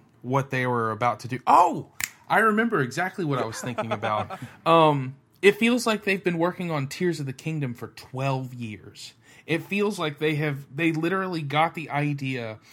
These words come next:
after they finished and produced Skyward Sword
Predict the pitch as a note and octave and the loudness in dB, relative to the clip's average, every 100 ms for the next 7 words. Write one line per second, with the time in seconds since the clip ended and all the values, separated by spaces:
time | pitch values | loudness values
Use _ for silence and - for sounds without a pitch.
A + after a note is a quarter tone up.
0 | - - D3 C#3+ - D3+ B2+ B2 - D3 | -16 0 2 2 -2 -2 -2 -8 -2 0
1 | D3+ D3 B2+ A#2+ B2 A#2+ C#3+ C#3 - - | 0 -6 -10 -8 -8 -2 -2 -2 -8 -8
2 | A#2+ B2+ A2+ - A#2 G2 G2 | -4 -4 -6 -10 -10 -10 -16